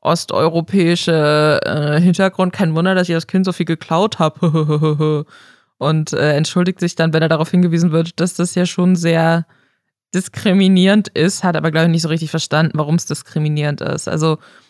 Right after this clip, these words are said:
gut, Thomas Gottschalk sitzt sowieso in jeder zweiten Sendung im deutschen Fernsehen, ist jetzt keine große Überraschung, aber die anderen zwei Kandidaten, das hab ich überhaupt nicht verstanden, weil die in, von meiner Auffassung her weder aktuelle Relevanz in irgendwas haben,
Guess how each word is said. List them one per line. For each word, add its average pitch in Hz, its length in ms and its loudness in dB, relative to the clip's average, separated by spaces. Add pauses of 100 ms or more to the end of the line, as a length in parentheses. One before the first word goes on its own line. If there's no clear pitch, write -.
(140)
gut, 175 160 0
Thomas 170 260 0
Gottschalk 165 360 -2
sitzt - 240 -6
sowieso 160 260 -2
in 170 100 2
jeder 160 200 0
zweiten 165 340 -2
Sendung 160 400 0
im 160 160 0
deutschen 156 380 -2
Fernsehen, 156 640 0 (540)
ist 170 140 2
jetzt 165 140 0
keine 165 220 2
große 160 300 0
Überraschung, 165 580 0
aber 185 200 2
die 170 220 -4
anderen 226 420 2
zwei 143 300 -2
Kandidaten, 156 600 -2
das 190 320 -4
hab 185 160 -4
ich - 100 -10
überhaupt 170 480 -4
nicht 165 160 -8
verstanden, 151 500 -6
weil 160 160 0
die 165 220 -2 (680)
in, 170 260 2
von 180 200 0
meiner 214 300 2
Auffassung 214 440 0
her 165 440 0
weder 220 480 -2
aktuelle 190 640 -2
Relevanz 175 600 2
in 175 220 2
irgendwas 226 680 -2
haben, 160 460 0